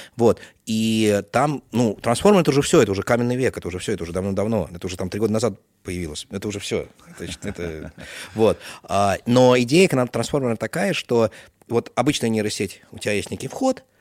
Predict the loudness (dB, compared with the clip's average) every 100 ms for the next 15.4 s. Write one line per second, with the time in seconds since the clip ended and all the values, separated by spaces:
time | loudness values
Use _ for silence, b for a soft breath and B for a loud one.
0 | b b -6 -2 0 0 -2 -6 -12 -10
1 | -10 -8 -8 -6 -6 -8 -8 -4 -4 -4
2 | B B -12 -2 -2 0 -4 -4 -8 -6
3 | -6 -6 -6 -4 -4 -4 -6 -4 -2 -4
4 | -6 -4 0 2 0 -2 -10 -6 -6 -4
5 | -6 -6 -8 -10 -10 -6 -6 -6 -10 -8
6 | -4 -4 -2 -2 -2 -2 -2 0 0 0
7 | 0 -2 -2 -8 -10 -6 -4 -4 -6 -4
8 | -6 -8 -6 -4 -4 -6 -8 -8 -8 -14
9 | -14 -18 -18 -20 B B B 2 2 B
10 | B B _ _ -2 -2 2 0 0 -2
11 | 2 4 4 2 -2 -10 -4 -4 -6 -4
12 | -4 -4 -6 -4 -4 -2 -2 -2 -4 -6
13 | -8 -6 -4 -4 -4 -2 -2 -2 -2 -2
14 | -4 -6 -4 -6 -6 -6 -2 0 2 4
15 | 4 4 2